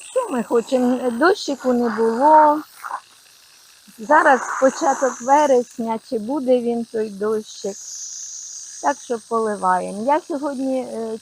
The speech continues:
частину там томатів приберу. Вже лишу оце черіки тут, і там Наталя давала пізні.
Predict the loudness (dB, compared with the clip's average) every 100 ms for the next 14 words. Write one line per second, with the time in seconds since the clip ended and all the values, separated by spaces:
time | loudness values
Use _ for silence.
0 | -4 -4 -4 -2 0 -2 0 0 0 -4
1 | -8 0 0 0 -6 -10 -8 -6 -2 -2
2 | -2 -4 -6 -10 -18 -18 -18 -18 -20 -20
3 | -12 -10 0 0 0 -6 -16 -20 -20 -20
4 | -20 -20 -20 -20 -20 -20 -20 -10 2 2
5 | 4 2 4 2 2 -2 0 2 4 2
6 | -4 -6 -8 -8 -10 -10 -6 2 2 2
7 | -8 -16 -16 -18 -18 -18 -6 -2 2 4
8 | 4 2 0 0 4 4 4 0 0 0
9 | 0 -4 -6 -8 -10